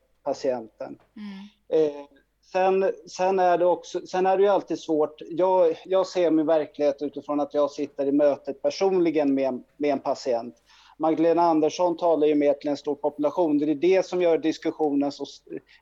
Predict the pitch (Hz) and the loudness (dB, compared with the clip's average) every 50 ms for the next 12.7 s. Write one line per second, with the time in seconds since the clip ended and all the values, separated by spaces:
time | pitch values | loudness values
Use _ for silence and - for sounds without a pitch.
0 | _ - 160 - - - - 208 208 156 135 131 - - - - - - _ _ | _ -10 -10 -10 -6 0 2 4 4 4 4 2 0 -2 -10 -20 -20 -20 _ _
1 | _ _ - - 156 151 156 - - 156 147 143 - - 170 160 147 143 139 139 | _ _ -4 -2 -2 -2 -2 -2 0 2 2 2 0 0 2 4 4 4 4 2
2 | - - 160 156 160 160 160 - 160 147 156 - - 165 156 - 170 175 165 160 | 0 0 2 2 2 2 0 0 0 -2 -2 -2 -2 -4 -2 0 2 2 2 2
3 | 151 156 151 147 - 175 165 135 - - - 156 - - _ _ - 165 160 156 | 2 2 0 -2 0 -2 -2 -2 -2 -4 -6 -6 -6 -8 _ _ -2 0 0 2
4 | 147 165 156 180 175 165 139 147 165 156 170 185 196 196 185 185 - _ _ _ | 2 2 2 2 2 2 2 0 0 0 2 2 2 2 2 0 -4 _ _ _
5 | _ _ _ _ _ - - 170 170 165 160 165 160 156 - 170 165 160 147 - | _ _ _ _ _ -6 -2 0 0 0 2 0 -2 0 0 2 2 2 0 -2
6 | - 156 143 - 160 156 143 160 151 135 151 143 - 160 160 165 160 151 143 165 | -4 -6 -4 -4 -2 -2 0 0 0 -2 -2 -4 -2 0 2 2 2 2 2 2
7 | 160 156 156 151 - - 156 151 147 - - 147 147 160 160 160 156 156 156 151 | 2 2 2 0 -2 -2 -2 -2 -2 -2 -2 0 2 2 4 4 4 4 2 2
8 | 147 - - - 170 160 156 147 143 143 143 139 143 143 139 135 139 131 - 139 | 0 -2 -4 -4 -2 0 2 2 2 2 2 0 0 0 0 0 -2 -2 -4 -6
9 | 131 - 175 165 139 131 123 - _ _ - - _ - 160 160 151 143 139 - | -6 -2 0 0 0 0 -2 -8 _ _ -20 -20 _ -2 0 2 2 2 0 -2
10 | - - - 151 143 - 139 143 143 139 - 165 143 139 135 - - 151 151 170 | -4 -6 -4 -4 -4 -2 -2 -2 -2 0 0 0 0 0 -2 -6 -6 -4 -2 0
11 | 165 139 123 117 143 147 - 156 151 - 160 160 - 156 156 156 - - 185 165 | 2 2 2 0 -2 -4 -4 -6 -4 -4 -6 -4 0 0 0 0 0 0 0 2
12 | 160 147 - - - 156 160 190 208 170 135 131 131 | 2 0 -2 -2 -4 -2 0 2 2 2 2 2 0